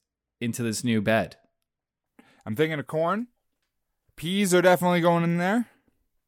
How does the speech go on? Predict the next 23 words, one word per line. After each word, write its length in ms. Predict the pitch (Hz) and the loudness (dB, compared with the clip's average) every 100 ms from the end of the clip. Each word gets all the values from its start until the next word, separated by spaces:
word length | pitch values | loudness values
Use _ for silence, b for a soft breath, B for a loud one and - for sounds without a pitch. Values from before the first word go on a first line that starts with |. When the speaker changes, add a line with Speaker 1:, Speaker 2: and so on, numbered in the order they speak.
| _ - | _ -8
Speaker 1:
Okay. 100 | 160 | -4
Speaker 2:
Beans 340 | 202 196 190 | -2 0 0
are 100 | 175 | 0
definitely 340 | 170 160 160 160 | 2 0 -2 -6
going 220 | 165 160 | -6 -4
in 80 | 165 | -6
there. 320 | 165 196 190 _ _ _ _ _ _ _ _ _ _ 123 | -6 -8 -10 _ _ _ _ _ _ _ _ _ _ _
I 100 | 127 | -16
got 300 | 117 143 143 143 | -8 -4 -4 -4
a, 540 | 139 139 135 131 131 - _ _ _ _ _ _ _ _ _ _ - | -6 -4 -6 -6 -10 -16 _ _ _ _ _ _ _ _ _ _ -18
I 80 | 120 | -14
got, 340 | 117 127 127 - _ - | -8 -6 -6 -10 _ -18
I 100 | 113 | -14
got, 340 | 117 117 117 117 _ _ _ _ _ - | -10 -10 -10 -14 _ _ _ _ _ -16
I 100 | 127 | -10
got 200 | 139 131 | -8 -8
cucumber 600 | 160 196 180 180 175 160 | -8 -6 0 2 2 2
pick. 200 | 156 147 | 2 0
I 100 | 113 | 2
got 200 | 123 - | 2 4
pickling 440 | 190 - 180 160 | 4 4 0 0
cucumbers 600 | - 160 127 95 85 87 | -2 -4 -2 0 -2 -4
growing. 460 | - 101 90 82 | -2 -2 0 -4